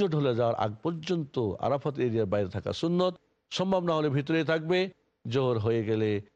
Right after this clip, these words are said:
এবারে ইমাম খুতবা দিবেন, খুতবা শুনেন। এরপরে আজান হবে একটি, দুইটি একামতে জোহর আসর সালাত হবে দুই দুই রাকাত করে কসর, জামা তাকদিম। এরপর আপনি ফারেগ হয়ে যান,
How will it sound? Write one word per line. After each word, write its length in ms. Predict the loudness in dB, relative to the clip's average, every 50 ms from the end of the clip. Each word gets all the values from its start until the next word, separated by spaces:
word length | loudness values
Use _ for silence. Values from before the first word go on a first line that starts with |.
| _ _ -6
এবারে 320 | -2 -2 0 2 0 0 0 -2
ইমাম 220 | -2 -2 -2 -2 -2
খুতবা 340 | -4 -6 -8 -4 -2 -2 -2
দিবেন, 240 | 0 0 0 0 -2 -2
খুতবা 300 | -4 -6 -2 -2 -2 -2
শুনেন। 320 | 0 0 0 0 0 -2 -4 -8 -14 _ _ _ _
এরপরে 400 | 0 0 0 0 0 2 2 4
আজান 340 | 4 4 4 4 4 2 2 2
হবে 180 | 2 2 2 2
একটি, 240 | 0 0 0 0 0 2
দুইটি 280 | 2 0 0 0 0 -2
একামতে 460 | -2 0 0 0 0 0 0 0 0 0 0 -2 -6 _ _ _ _ -6
জোহর 300 | -2 0 0 2 2 2
আসর 300 | 2 2 0 0 0 -2 -2
সালাত 340 | -2 0 0 0 0 0 0
হবে 200 | 0 0 0 0 0 0
দুই 140 | 0 -2
দুই 140 | -2 0 0
রাকাত 280 | -2 -2 -2 -2 -4 -4 -4
করে 160 | -4 -2 -2
কসর, 380 | -2 -4 -4 -2 -2 -2 -2 -2 -4 _ _ _ _ _ -4
জামা 220 | -2 -2 -2 -2
তাকদিম। 400 | -2 -2 -4 -4 -4 -4 -4 -6 -6 -8 _ _ _ _ -2
এরপর 280 | -2 -2 0 0 0 0
আপনি 220 | 0 -2 -2 -6 -8
ফারেগ 360 | -6 -2 0 0 2 2 2
হয়ে 200 | 2 0 2 2
যান, 200 | 2 2 2 0